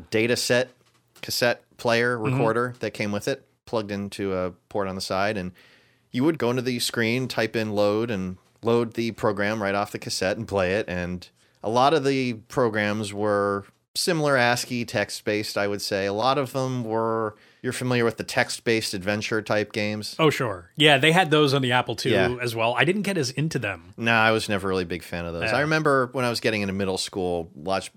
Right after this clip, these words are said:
Speaker 1: lots of people I knew got into playing Zork for a while.
Speaker 2: Uh-huh, yeah. That, that kinda happened.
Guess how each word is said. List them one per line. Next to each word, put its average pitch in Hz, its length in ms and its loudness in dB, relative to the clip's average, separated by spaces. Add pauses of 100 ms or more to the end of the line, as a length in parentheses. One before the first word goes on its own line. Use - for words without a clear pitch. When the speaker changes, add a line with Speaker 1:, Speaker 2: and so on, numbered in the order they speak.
Speaker 1:
lots 98 360 -4
of 90 260 -8 (300)
people 113 240 0
I 104 80 2
knew 98 160 0
got 95 220 2
into 90 120 -4
playing 92 300 -2
Zork 85 500 -2 (160)
for - 220 -6
a 82 60 -4
while. 82 380 -6 (220)
Speaker 2:
Uh-huh, 143 300 4 (120)
yeah. 131 340 4 (120)
That, 139 280 2
that 143 200 4
kinda 147 240 2
happened. 123 640 -2